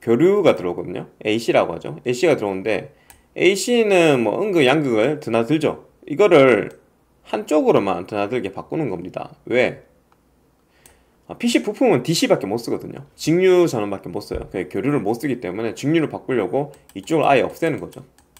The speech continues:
자, 그렇게 없애고 나면은 위에 게 일정하지 않잖아요. 파형이 있어요. 맞죠? 파형이 있는데 파형을 날리기 위해서, 어, 여기에 평활 작업을 합니다.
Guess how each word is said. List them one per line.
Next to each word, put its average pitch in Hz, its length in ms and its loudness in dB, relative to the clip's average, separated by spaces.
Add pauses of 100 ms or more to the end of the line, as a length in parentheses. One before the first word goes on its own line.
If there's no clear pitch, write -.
(760)
자, 160 220 8
그렇게 262 260 6
없애고 247 320 6
나면은 143 720 4 (480)
위에 254 320 2
게 113 360 6
일정하지 262 480 6
않잖아요. 98 540 -4 (100)
파형이 247 360 2
있어요. - 340 -6 (220)
맞죠? - 480 -10
파형이 196 300 0
있는데 110 480 0 (340)
파형을 247 460 6
날리기 156 420 6
위해서, - 480 -4 (1600)
어, 92 560 -6 (100)
여기에 160 540 4 (340)
평활 285 340 6
작업을 123 380 2
합니다. 131 400 -8